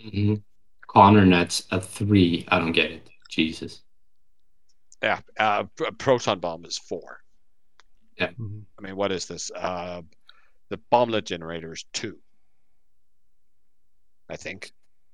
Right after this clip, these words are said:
Speaker 1: So, four K-wings with bomblets? Nice.
Speaker 2: Yeah. Yeah.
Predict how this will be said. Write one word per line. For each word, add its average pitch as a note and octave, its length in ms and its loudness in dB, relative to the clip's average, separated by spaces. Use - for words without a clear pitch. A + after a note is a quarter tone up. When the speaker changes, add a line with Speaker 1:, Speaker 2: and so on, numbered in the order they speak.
Speaker 1:
So, E2+ 880 4
four G#2+ 680 4
K-wings A2 760 8
with - 200 -4
bomblets? G#2 680 4
Nice. A2+ 920 0
Speaker 2:
Yeah. - 320 -16
Yeah. A#2 400 0